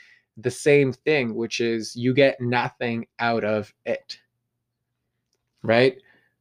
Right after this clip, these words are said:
Even if you do the stuff and you get to ten K months,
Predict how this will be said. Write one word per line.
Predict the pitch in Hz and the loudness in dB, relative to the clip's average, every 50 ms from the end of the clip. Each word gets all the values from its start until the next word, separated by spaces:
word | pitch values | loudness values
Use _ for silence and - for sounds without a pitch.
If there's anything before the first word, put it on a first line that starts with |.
| _ _ _ _ _ _ _ _ _ _ _ _ _ _ | _ _ _ _ _ _ _ _ _ _ _ _ _ _
Even | - 175 180 180 156 170 156 160 | 4 6 6 8 8 8 6 6
if | 147 151 160 | 6 4 4
you | 156 | 2
do | 143 123 - 160 175 175 | 4 6 8 8 8 8
the | 147 131 | 6 4
stuff | - - - - 165 151 139 120 120 - - - | 2 0 2 4 6 6 6 6 2 -2 -6 -6
and | 139 127 127 | -4 -2 -2
you | 123 | -2
get | 123 123 147 143 143 | 0 0 0 0 -2
to | - 139 | -6 -8
ten | - - 147 139 139 | -6 -4 -4 -4 -6
K | 127 - 143 131 123 | -6 -4 -4 -4 -2
months, | 120 131 147 147 135 127 117 120 - - | -2 -2 -2 -2 -2 -4 -6 -10 -14 -18